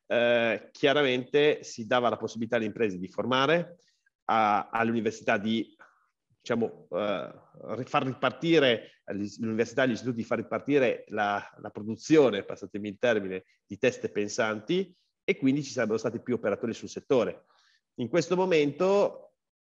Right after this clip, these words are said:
immaginatevi uno affascinato, un ragazzo affascinato dal mondo architettonico, ingegneristico, colpito da tutti questi cantieri, se si fosse iscritto all'università nel duemilaventi, quando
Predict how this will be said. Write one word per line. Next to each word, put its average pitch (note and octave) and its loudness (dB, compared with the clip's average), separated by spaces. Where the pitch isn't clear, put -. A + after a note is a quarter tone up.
immaginatevi B2 2
uno C3+ 2
affascinato, B2+ 0
un G#2+ -2
ragazzo B2 2
affascinato B2 -2
dal G2+ 0
mondo G2 0
architettonico, A2 0
ingegneristico, G#2+ 0
colpito A#2 0
da F#2+ 0
tutti A2 -8
questi A2+ -6
cantieri, D3 0
se - 2
si D#3 0
fosse E3 2
iscritto D3+ 0
all'università B2+ 2
nel A#2+ 0
duemilaventi, C#3 0
quando A#2+ 2